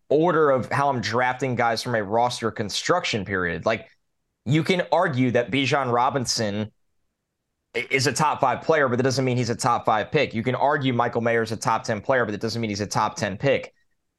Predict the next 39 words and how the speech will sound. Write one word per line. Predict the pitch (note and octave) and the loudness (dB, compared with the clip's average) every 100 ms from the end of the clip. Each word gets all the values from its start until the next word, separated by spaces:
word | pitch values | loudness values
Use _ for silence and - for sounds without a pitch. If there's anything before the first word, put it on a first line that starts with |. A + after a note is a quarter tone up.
| _ - | _ 0
But | C#3+ D#3 | 0 2
positional | D3 C3+ F3 F3+ D#3+ | 0 0 0 2 2
value, | C#3+ D3+ C#3+ B2+ | 4 4 2 2
does | C3+ | 2
it | D3+ - | 0 -2
factor | - C#3 C#3+ D#3+ D#3 | 0 0 2 0 0
into | D3 | 2
a | B2 | 2
big | G2 B2 | 2 0
board? | B2+ D#3+ E3 A2 | 2 2 2 0
Yes. | B2 B2 - C#3 | 0 0 -2 -4
Is | B2+ | -4
it | B2+ | 0
the | C#3 C3+ | -2 0
end | B2+ C#3 | 0 2
all | C#3 B2+ | 4 4
be | F#2+ F#2 A2+ C3 | 0 -2 2 4
all | C#3 D3+ C#3+ | 4 4 2
in | A2 | 0
the | A2+ | 0
actual | A2 - A2+ | -2 -2 -4
draft | F#2 G2+ G2+ A2 - | -2 -2 0 0 0
process | C3+ C3 D3+ D#3 - | 0 2 2 2 2
or, | A#2+ G#2+ | 0 2
or | B2 A2 | 2 2
the | A2 G#2+ F#2+ - _ | -2 -2 -6 -10 _
draft | A2+ C3 C3 G2+ | -2 -2 -2 -4
ranking | G2 A#2 B2+ D3 | -2 0 0 -2
process? | C3 D3 D3 E3 E3+ F3 - _ - | 0 0 2 2 2 0 -8 _ -2
Like, | F3+ G3 | 0 2
no, | C4+ C3+ | 2 4
like, | A2 | 2
Skoronski | - D#3+ F3 G#3+ B3 | 2 0 0 0 0
is | A3+ | -2
probably | - F3 F3+ | 2 2 2
an | E3+ | 0
interior | D#3 F3 D#3+ | 0 0 2
offensive | D3+ C#3+ D3+ B2+ B2+ | 2 0 -2 -4 -2
lineman. | C#3+ C#3 E2+ - | -2 -2 -4 -12